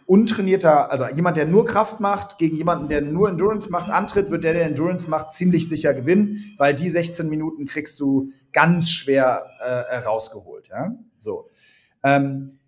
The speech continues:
hinten raus kommt's dann ein bisschen an. Deswegen sage ich das. Die perfekte Mischung ist nachher das Beste. Also die Topstars, der Weltmeister, der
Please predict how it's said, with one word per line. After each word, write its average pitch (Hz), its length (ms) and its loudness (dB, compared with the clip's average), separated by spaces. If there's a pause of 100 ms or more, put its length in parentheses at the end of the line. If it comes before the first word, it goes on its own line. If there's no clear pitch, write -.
(160)
hinten 220 340 4
raus 233 400 2
kommt's 214 240 0
dann 202 140 2
ein - 20 -2
bisschen 202 280 0
an. 180 220 0
Deswegen 170 320 0
sage 175 220 6
ich - 80 -8
das. 120 200 -8
Die 139 100 -8
perfekte 180 440 -2
Mischung 190 460 2
ist - 180 -6
nachher 170 300 0
das 170 180 2
Beste. 170 380 2
Also 135 320 -2 (320)
die 165 220 4
Topstars, 190 840 0
der 151 160 0
Weltmeister, 180 880 0
der 143 240 0